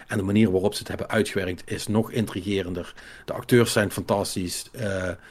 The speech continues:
de sfeer is perfect. En ik kan niet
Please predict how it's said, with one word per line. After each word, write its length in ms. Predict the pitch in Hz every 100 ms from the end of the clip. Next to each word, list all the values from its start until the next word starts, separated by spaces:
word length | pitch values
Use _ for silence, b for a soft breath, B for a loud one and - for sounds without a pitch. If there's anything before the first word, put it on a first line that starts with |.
| B
de 120 | - 92
sfeer 440 | - 123 113 -
is 120 | -
perfect. 640 | - - 104 98 - - - -
En 480 | 113 101 92 92 -
ik 140 | 110 -
kan 140 | 113
niet 200 | 98 87